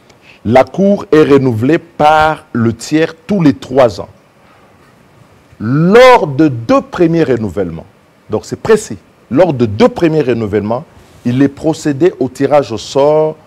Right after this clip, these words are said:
du membre sortant par groupe pour les membres initialement nommés, c'est-à-dire ceux qui sont mis en place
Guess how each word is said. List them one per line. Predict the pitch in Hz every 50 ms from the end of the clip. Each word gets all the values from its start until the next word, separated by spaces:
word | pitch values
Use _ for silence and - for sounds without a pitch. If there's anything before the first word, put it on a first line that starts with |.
| _ _ _ _ -
du | 95 92 127 131
membre | 131 139 160 175 170 151 120 120 120
sortant | - - 120 - - 156 160
par | 156 - - 135 120 113 110
groupe | 110 110 117 151 175 165 - -
pour | 156 170 151
les | 135 120
membres | 120 135 147 160 156 139 139 - - - _ -
initialement | 277 285 302 285 269 226 208 190 - - - - 156 147 143 147 156 175 170 - - _ _ -
nommés, | 107 117 123 127 123 120 117 101 - - _ _
c'est-à-dire | - - 135 - 139 127 143 170 -
ceux | - 170
qui | - - 131
sont | - - 131
mis | 127 143 151 127 123
en | 110
place | - - 127 127 139 147 -